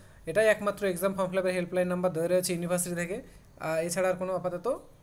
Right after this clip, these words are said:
হেল্পলাইন নাম্বার দেওয়া নেই। ঠিক আছে, তো তোমরা এই হেল্পলাইন নাম্বারে যোগাযোগ করবে। আর check your status অপশনটা অনেকেই, আহ, দেখ-, হয়তো জানো না, তো এখানে আমি আবার দেখিয়ে দিচ্ছি। check your status অপশনে যাবে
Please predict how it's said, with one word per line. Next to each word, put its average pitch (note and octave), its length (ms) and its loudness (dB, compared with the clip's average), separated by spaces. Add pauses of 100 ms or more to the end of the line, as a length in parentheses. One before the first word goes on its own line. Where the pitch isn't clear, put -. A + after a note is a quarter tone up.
(160)
হেল্পলাইন D3+ 300 -2
নাম্বার G3 280 -2
দেওয়া F3+ 180 2
নেই। C3 160 -4 (460)
ঠিক - 120 -12
আছে, D3+ 240 -6 (340)
তো E3+ 60 -10
তোমরা F#3 220 0
এই F#3+ 120 4
হেল্পলাইন F3+ 360 -2
নাম্বারে F#3 240 0
যোগাযোগ F3+ 320 2
করবে। F#3+ 300 -2 (440)
আর D#3+ 300 0 (120)
check G3 160 -4
your A3+ 220 2
status G#3 260 0
অপশনটা G3 300 -2
অনেকেই, F#3+ 500 -2
আহ, E3+ 560 -4 (400)
দেখ-, F3 340 -10
হয়তো F3+ 280 -2
জানো F3+ 180 2
না, F#3 120 -2 (160)
তো F3 80 -6
এখানে F3 300 -2
আমি F3+ 260 -2
আবার F3+ 220 2
দেখিয়ে F3 280 -4
দিচ্ছি। F3 140 -8
check F3+ 220 -6
your F3 220 -2
status E3+ 220 -2
অপশনে F3+ 280 -4
যাবে E3+ 260 -2